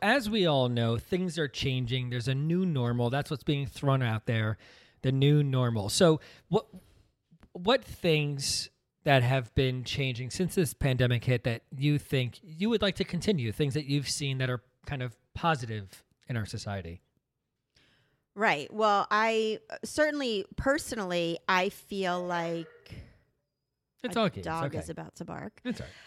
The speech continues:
Speaker 2: I feel like, personally, um, uh, first of all, I, I, I think that I have realized, um, a sense of responsibility. I've always known what my views were,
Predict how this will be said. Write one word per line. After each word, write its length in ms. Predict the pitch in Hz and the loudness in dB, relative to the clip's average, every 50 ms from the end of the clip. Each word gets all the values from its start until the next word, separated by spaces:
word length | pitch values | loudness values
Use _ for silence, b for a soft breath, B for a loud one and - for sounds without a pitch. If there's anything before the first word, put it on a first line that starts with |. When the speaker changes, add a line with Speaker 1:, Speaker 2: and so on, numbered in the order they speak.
| B B B B B B B _ - | B B B B B B B _ 4
Speaker 2:
I 340 | 233 247 254 269 277 294 285 | 6 6 8 8 6 4 0
feel 380 | - - - 285 269 262 254 | -4 -6 -4 0 0 2 2
like, 440 | 247 240 233 220 220 220 214 - - - - 208 | 2 0 0 0 0 -2 -2 -6 -12 -18 -12 -8
personally, 760 | - - 254 254 - - 277 254 247 233 226 214 208 208 - - | -6 -2 -2 -2 -2 -4 -6 -6 -4 -4 -2 -2 -2 -2 -2 -2
um, 540 | - 196 190 185 180 185 185 180 180 185 - - _ _ _ - | 0 0 2 2 0 0 -4 -6 -8 -10 -12 -16 _ _ _ -12
uh, 80 | - - - 208 | -12 -12 -12 -8
first 260 | - - 247 214 - 185 | -2 0 0 0 0 2
of 80 | 175 | 2
all, 60 | 170 | 2
I, 120 | 160 165 - - | 4 2 2 2
I, 260 | 185 190 190 190 - - | 2 2 2 0 -2 -2
I 120 | - 185 190 | -2 -4 -4
think 360 | - - 233 226 220 208 - | -4 -4 -4 -4 -4 -4 -6
that 160 | 208 208 196 185 | -4 -4 -2 -2
I 180 | 180 175 175 185 | -2 -2 -4 -4
have 220 | 202 185 180 165 - - - - - | -4 -6 -8 -8 -12 -20 -20 -20 -16
realized, 880 | 190 180 190 180 175 175 170 175 170 156 160 156 147 - - - - - - - | -10 -6 -4 -2 -2 0 2 2 2 2 2 0 -2 -6 -8 -12 -16 -12 -8 -6
um, 540 | 175 170 160 160 160 160 165 165 175 175 - _ _ _ _ _ _ _ _ _ _ _ _ _ _ _ _ _ _ _ _ - - - _ _ - | -4 -2 -2 -4 -4 -6 -10 -12 -12 -14 -18 _ _ _ _ _ _ _ _ _ _ _ _ _ _ _ _ _ _ _ _ -20 -20 -20 _ _ -10
a 80 | 214 202 | -10 -6
sense 300 | - 254 240 240 262 233 | -2 -2 -2 0 -2 -4
of 120 | 202 196 | -4 -2
responsibility. 1160 | 202 202 - - - 196 190 208 - - 196 170 175 180 165 170 180 190 214 240 254 269 277 - - | -4 -4 -4 -2 -2 0 0 -2 -4 -8 -8 -2 0 0 2 2 2 0 0 0 0 0 -2 -2 0
I've 240 | - 190 190 185 - | 0 0 0 0 0
always 320 | 185 208 208 214 214 - | 0 0 0 0 0 -2
known 220 | 208 202 202 190 | -4 -4 -4 -4
what 100 | 190 180 | -4 -4
my 160 | - 180 175 165 | -4 -4 -4 -4
views 560 | 156 160 165 180 190 196 208 208 202 - 214 | -6 -8 -8 -6 -4 -4 -4 -4 -6 -6 -4
were, 380 | 208 220 214 220 233 262 285 | -2 -2 0 -2 -2 -4 -6